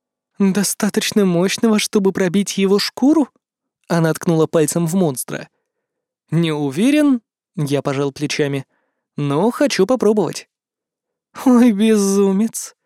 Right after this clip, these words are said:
сказала демоница, демонстративно закатив глаза. «Впрочем, если ты так хочешь умереть в расцвете сил, я великодушно приму твою помощь, смертный. И даже поделюсь с тобой половиной добычи,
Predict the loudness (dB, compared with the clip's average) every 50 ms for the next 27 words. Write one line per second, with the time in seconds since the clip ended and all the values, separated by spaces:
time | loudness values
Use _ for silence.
0 | _ _ _ -16 -8 -4 -2 -2 0 0 0 0 -2 -2 -2 -2 0 0 0 0
1 | -2 -8 -10 -12 -14 _ -20 _ -2 0 2 2 2 0 0 0 -2 0 0 -2
2 | 0 0 0 0 0 -2 -2 -2 -2 -4 -2 0 -2 -2 -2 -2 -6 -8 -12 -14
3 | _ _ _ _ _ _ _ _ _ _ _ _ _ _ _ _ _ -20 _ -4
4 | -4 -2 0 2 2 2 2 2 0 0 0 0 0 -2 -2 -4 -2 -2 -2 0
5 | 0 0 0 2 2 2 2 2 0 -2 -2 -4 -4 -4 -4 -2 -2 -2 -2 -2
6 | -4 -2 0 0 0 0 -4 -14 -8 _ 4 6 6 6 6 4 2 2 0 0
7 | 0 0 -2 0 -2 -2 0 0 0 -2 -2 -6 -4 -2 -2 -2 -2 -4 -4 -6
8 | -4 -4 -4 -6 -6 -4 -4 -4 -4 -6 -6 _ -8 -8 -8 -10 _ _ _ _
9 | _ _ _ _ _ _ _ _ _ -2 0 2 2 0 2 0 0 0 2 0
10 | 0 0 -2 -2 0 0 2 2 0 2 2 2 4 4 4 4 4 4 4 4
11 | 4 4 4 4 2 2 0 -4 -4